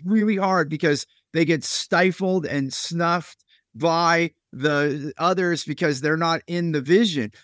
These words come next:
So when I work with a C E O and they believe in this. So I had one C E O and they were working eighty plus hour work weeks. And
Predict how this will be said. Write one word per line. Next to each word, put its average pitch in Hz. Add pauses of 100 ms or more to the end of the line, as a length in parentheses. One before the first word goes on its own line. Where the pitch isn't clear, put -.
So 165
when 160
I 196
work 220
with 190
a 170
C 202
E 190
O 156
and 139
they 160
believe 151
in 123
this. - (680)
So 175
I 185
had 208
one 190
C 180
E 170
O 160 (240)
and 143
they 160
were 139
working 135
eighty 139
plus 131
hour 123
work 113
weeks. 113
And 117